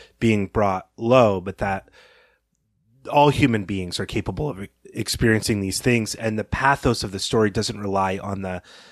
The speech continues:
class status of the person who is committing or experiencing these acts. And so maybe now's a good time to kind of bring in Rats in the Walls by H P Lovecraft, which is a very classic sort of Gothic story.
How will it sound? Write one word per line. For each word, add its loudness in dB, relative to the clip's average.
class 2
status -4
of -12
the -6
person -2
who 0
is 0
committing 4
or -2
experiencing -4
these -6
acts. 0
And 2
so 2
maybe 2
now's 2
a -4
good -4
time 0
to -10
kind -4
of -8
bring 4
in -2
Rats -2
in 6
the 10
Walls -2
by -4
H -6
P -6
Lovecraft, -6
which 4
is 6
a 2
very 4
classic -2
sort 0
of -8
Gothic -4
story. -4